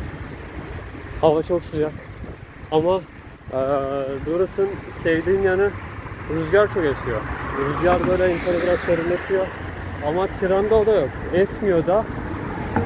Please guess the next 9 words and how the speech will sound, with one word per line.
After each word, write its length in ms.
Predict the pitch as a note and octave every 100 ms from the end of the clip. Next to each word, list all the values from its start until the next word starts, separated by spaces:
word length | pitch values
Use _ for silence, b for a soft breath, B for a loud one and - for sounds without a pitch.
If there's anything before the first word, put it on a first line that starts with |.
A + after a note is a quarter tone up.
| D#3
Yani 220 | E3 F3+ F3+ - - - - C#4+ C#4 - - - - - - - - - F3
ne 60 |
rüzgar 400 | G3+ G#3 - A3+
esiyor, 480 | G#3+ - G#3+ G#3+ A3 - - - - -
çok 180 | G3+ G#3
sıcak. 400 | - G#3 G3+ G#3 - - - - - - - E3
Yani 220 | E3+ F#3
nefes 300 | F3+ A3 G#3+
alınmıyor. 460 | G3+ G3 F3+ G3